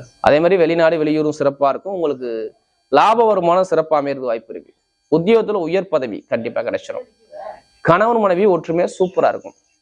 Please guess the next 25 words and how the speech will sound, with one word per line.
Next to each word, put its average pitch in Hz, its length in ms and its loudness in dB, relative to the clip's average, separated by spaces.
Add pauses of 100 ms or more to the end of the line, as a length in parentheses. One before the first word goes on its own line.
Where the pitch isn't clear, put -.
(580)
வாழ்க்கையில 214 400 4
எந்த 214 340 2
ஒரு 196 180 -2
பிரச்சனை 190 420 -4
வந்தாலும் 170 260 0
அதை - 120 -4
ஃபேஸ் 185 220 -2
பண்ற 143 180 -2
தைரியம் 135 320 2
இருக்கும். 117 200 -8
நிறைய 139 240 0
பேர் 143 80 -10
கட்டிட 143 340 0
சம்பந்தப்பட்ட 123 440 -8
துறை 117 240 -2
வேலை 117 240 0
பார்க்குறவங்க, 113 420 -4 (100)
போலீஸ் 135 400 -2
லைன்ல 110 240 2
உள்ளவங்க, 104 420 -6 (1400)
அது 185 180 4
மட்டும் 180 200 0
இல்லாம 170 300 2 (1500)
மண் 202 240 4
சம்மந்தப்பட்ட 139 460 2